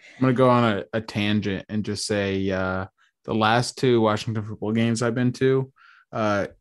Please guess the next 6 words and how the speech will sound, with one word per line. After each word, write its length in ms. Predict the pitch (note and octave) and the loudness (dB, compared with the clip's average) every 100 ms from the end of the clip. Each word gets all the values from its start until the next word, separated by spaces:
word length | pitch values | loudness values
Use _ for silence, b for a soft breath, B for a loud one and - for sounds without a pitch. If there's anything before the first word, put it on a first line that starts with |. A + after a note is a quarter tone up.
| - | -4
I 60 | |
went 200 | G#2 G2+ | -2 0
yesterday, 560 | G#2 G#2 - G#2+ A2+ C3+ _ _ _ | 0 -2 -2 0 0 -2 _ _ _
and 720 | G2+ G2+ G2 F#2+ F#2 F#2 F#2 - | -8 -6 -4 -4 -4 -4 -8 -6
Ryan 200 | G#2+ G#2 | -2 -2
Fitzpatrick, 560 | - - A#2 A2+ G#2 | -2 0 0 2 -2